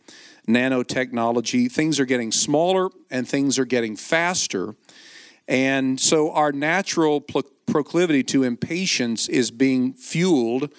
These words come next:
as if on steroids, because we're so used to getting things right when we want them. Even,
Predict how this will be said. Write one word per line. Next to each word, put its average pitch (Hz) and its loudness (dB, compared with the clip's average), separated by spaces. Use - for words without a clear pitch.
as 123 2
if 139 0
on 123 0
steroids, 123 0
because 131 -2
we're 127 -2
so 190 4
used 190 2
to 143 4
getting 175 0
things 131 0
right 156 0
when 139 -2
we 139 4
want 147 -2
them. 104 -8
Even, 156 2